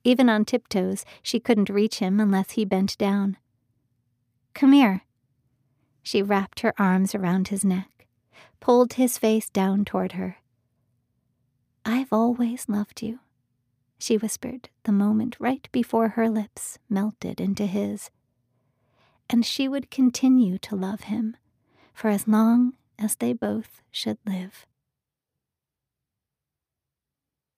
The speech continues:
This has been What Dreams May Come, a Sweet Dreams Christian Romance Book One, written by Alana Terry, narrated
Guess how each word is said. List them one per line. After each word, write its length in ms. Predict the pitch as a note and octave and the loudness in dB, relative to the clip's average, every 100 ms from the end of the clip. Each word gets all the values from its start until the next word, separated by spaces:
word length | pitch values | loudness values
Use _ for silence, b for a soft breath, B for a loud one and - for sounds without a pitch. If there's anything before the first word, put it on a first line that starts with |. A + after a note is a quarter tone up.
| _ _ _ _ _ _ _ _ _ _ _ _ - | _ _ _ _ _ _ _ _ _ _ _ _ -6
This 340 | G#3 B3+ C4 | 0 0 0
has 220 | D4 C4 | -2 0
been 460 | G3+ G#3 G#3 G#3+ A3 _ | 4 4 4 2 -2 _
What 360 | G3 F#3+ C4+ - - | -2 0 0 -2 2
Dreams 420 | A#3 A#3 A#3 A3+ | 4 6 6 6
May 220 | G#3+ G#3 | 4 2
Come, 480 | - G3 F3+ F3 F3 _ _ _ _ - | 2 2 2 2 -2 _ _ _ _ -4
a 80 | |
Sweet 420 | G#3+ - C4 C4 - | -2 0 0 -2 -2
Dreams 440 | B3 A#3 A#3+ A#3+ | 4 6 6 4
Christian 540 | - C4+ B3+ - B3 A3+ | 0 0 0 2 4 6
Romance 580 | G#3 G#3+ G#3 G#3 G#3+ - | 6 6 4 2 0 -2
Book 320 | F#3 G#3 - | 0 0 0
One, 420 | F#3 F3 E3+ E3+ E3 _ _ _ _ _ | 0 2 2 0 -4 _ _ _ _ _
written 520 | G#3 C4+ B3 A3 B3+ - | 0 2 4 2 2 -2
by 220 | G#3 G#3 | 2 4
Alana 420 | G3 F#3+ G3+ A3 | 4 4 4 4
Terry, 540 | A3+ G3+ F#3 F3 F3+ - _ _ b b - | 2 0 0 0 -4 -10 _ _ b b -2
narrated 680 | G3+ B3 A#3+ A3+ A#3 A#3+ | 4 6 6 4 4 0